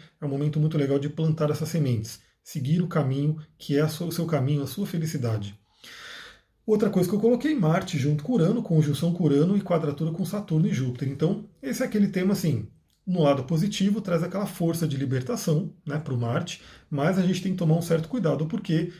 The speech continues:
Urano, por ser um planeta transpessoal, e ainda mais nessa quadratura com Júpiter e Saturno,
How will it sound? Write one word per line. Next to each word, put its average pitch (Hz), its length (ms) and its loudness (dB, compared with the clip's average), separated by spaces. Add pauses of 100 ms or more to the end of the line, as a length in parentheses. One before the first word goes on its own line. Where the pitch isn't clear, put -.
(180)
Urano, 170 460 4
por 151 160 -4
ser 160 160 -2
um 165 60 0
planeta 147 360 0
transpessoal, 151 720 0
e 139 40 2
ainda 135 200 0
mais 139 280 0
nessa 190 300 -2
quadratura 156 480 0
com 147 160 -2
Júpiter 143 260 -2
e 160 40 -4
Saturno, 190 420 -2